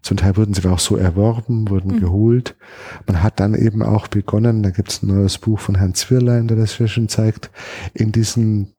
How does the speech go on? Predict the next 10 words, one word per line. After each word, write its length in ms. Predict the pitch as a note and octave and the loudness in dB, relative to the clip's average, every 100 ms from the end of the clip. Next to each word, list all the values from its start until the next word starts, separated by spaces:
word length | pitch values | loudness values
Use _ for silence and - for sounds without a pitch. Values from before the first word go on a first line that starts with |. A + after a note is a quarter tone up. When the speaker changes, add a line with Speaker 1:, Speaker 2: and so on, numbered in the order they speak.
| _ | _
Speaker 1:
Debatten 520 | G#2+ - C3 - C3 G#2 | -2 -2 -4 -2 -2 -2
zum 200 | G#2 G2 | -2 -2
Beispiel, 640 | F#2+ F#2+ - A#2+ A#2 A2+ - - - | 0 -2 0 0 2 -2 -8 -20 -6
in 120 | - | 0
den 100 | A2+ | 2
religiösen 640 | G#2+ G#2+ G#2+ A#2 A#2 - A2+ | 2 2 2 2 2 0 0
Debatten 480 | A2 A#2+ - F#2 F2 - - - - - | 2 0 0 -4 -4 -14 -20 -20 -20 -2
während 460 | G#2 G#2 A2 G#2 | 2 2 2 2
der, 380 | G#2+ G#2 G2+ F#2 - - | 2 4 4 2 -4 -4
ja, 180 | F2 | -4